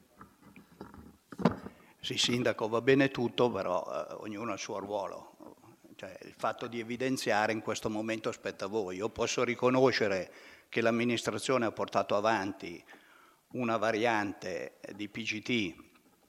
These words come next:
adottata precedentemente,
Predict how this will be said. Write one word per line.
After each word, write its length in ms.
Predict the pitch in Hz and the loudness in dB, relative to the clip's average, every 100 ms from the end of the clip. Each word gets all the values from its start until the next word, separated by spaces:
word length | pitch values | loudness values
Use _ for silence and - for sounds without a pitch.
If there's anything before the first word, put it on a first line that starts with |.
| _ - - | _ -20 -4
adottata 600 | 117 113 110 113 117 101 | -4 -2 -4 -2 -2 -4
precedentemente, 1300 | 107 104 101 101 101 117 120 104 98 117 120 - - | -8 -10 -8 -6 -6 -4 -4 -4 -4 0 -2 -2 -20